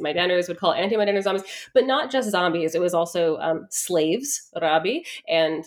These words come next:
I often like to clarify for someone who's not perfectly familiar with the, the use of this term in Ukraine, especially when used in the U S, it, it can be very easily misunderstood. Um, a slave, as I came to understand the use of the term, is more akin to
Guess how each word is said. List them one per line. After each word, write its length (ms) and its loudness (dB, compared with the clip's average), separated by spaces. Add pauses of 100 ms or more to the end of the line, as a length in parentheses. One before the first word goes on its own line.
I 160 2
often 260 0
like 200 2
to 340 0
clarify 580 0
for 140 -6
someone 260 2
who's 220 -2
not 260 2 (400)
perfectly 320 0
familiar 460 2
with 240 -4
the, 200 0
the 60 -4
use 300 0
of 100 0
this 160 0
term 220 2
in 100 2
Ukraine, 380 2
especially 300 -4
when 120 2
used 180 0
in 60 -6
the 80 0
U 100 4
S, 200 0
it, 80 -12
it 300 0
can 120 0
be 340 -2 (120)
very 280 -2
easily 240 0
misunderstood. 560 2 (520)
Um, 340 0
a 100 2
slave, 800 -2 (120)
as 360 0
I 280 2
came 280 0
to 100 -6
understand 540 0
the 80 -2
use 240 -2
of 120 -2
the 80 -18
term, 600 -2 (360)
is 260 6
more 260 0
akin 520 0 (100)
to 360 0